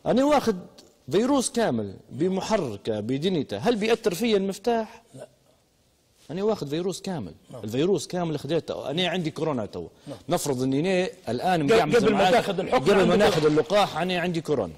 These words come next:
Speaker 2: إيه.
Speaker 1: يا سيدي، أوكي، نقولوا إني أنا عندي كورونا. بعد الكورونا شنو معناه؟ معناه عندك فيروس كامل.
Speaker 2: نعم.
Speaker 1: بالمفتاح، بالمحرك، بالصالون، بالكوفني اللي قلنا
Speaker 2: بالبضاعة
Speaker 1: عليه.
Speaker 2: كلها موجود.
Speaker 1: طيب، تمام. جيت قعمزت على الكرسي هذاك وخذيت مفتاح.
Speaker 2: أيوة.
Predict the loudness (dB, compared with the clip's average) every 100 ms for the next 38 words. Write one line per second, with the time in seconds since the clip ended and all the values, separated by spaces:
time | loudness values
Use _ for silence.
0 | -4 -4 -2 -2 -2 0 2 2 0 0
1 | -4 -10 -8 -4 0 2 0 -2 -2 -4
2 | -4 -4 -4 -4 -12 -20 -16 -2 0 2
3 | 0 0 -2 -2 -2 -2 -4 -8 -20 -8
4 | -2 -2 0 -2 2 2 2 0 -2 -2
5 | -4 -10 -12 -12 -12 -2 2 4 4 2
6 | 4 4 2 -2 -18 -20 _ -4 0 2
7 | 0 0 -2 -2 -4 -4 -2 2 4 4
8 | 4 0 2 0 2 0 2 2 2 4
9 | 4 4 2 2 0 -4 0 4 4 2
10 | 0 -2 2 2 4 2 2 0 -2 0
11 | -2 0 0 2 2 2 -2 -4 -12 _
12 | _ -14 -6 -4 -4 -6 -6 -10 -10 -20
13 | -14 -12 -10